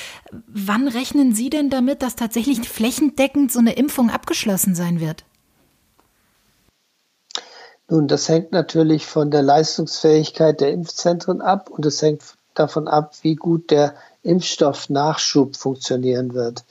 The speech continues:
Speaker 2: Dann kann man noch Rechnungen anstellen darüber, wie viele Menschen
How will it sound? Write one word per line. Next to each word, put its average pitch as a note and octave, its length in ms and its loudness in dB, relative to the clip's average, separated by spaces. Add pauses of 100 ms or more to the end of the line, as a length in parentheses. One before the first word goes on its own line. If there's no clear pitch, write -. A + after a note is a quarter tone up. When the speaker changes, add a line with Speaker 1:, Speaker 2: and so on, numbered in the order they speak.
(160)
Speaker 2:
Dann D#3 180 -2
kann F3+ 160 -2
man F3 160 2
noch E3 220 0
Rechnungen E3 480 0
anstellen D3+ 600 -2
darüber, D#3 460 2 (460)
wie E3+ 180 4
viele D#3+ 260 4
Menschen D#3 680 0